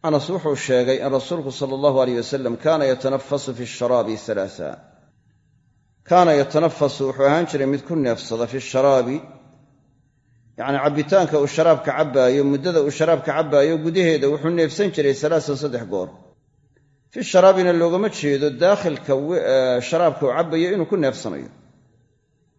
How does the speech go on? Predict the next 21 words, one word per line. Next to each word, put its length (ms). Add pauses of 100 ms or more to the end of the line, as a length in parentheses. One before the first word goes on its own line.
(240)
Ee, 80
waxaa 200
laga 200
tilmaamayaa 600
fi 240
muddati, 760 (1120)
eh, 220
shurbi 380
sharaab. 360 (1500)
Yacni 200
sharaabka 480
wakhtigu 400
cabbaayo 560
muddadeeda, 760 (120)
wakhtigaa 500
gudihiisuu 640
neefsan 400
jiray 240
salaasan 400
saddex 320
goor. 200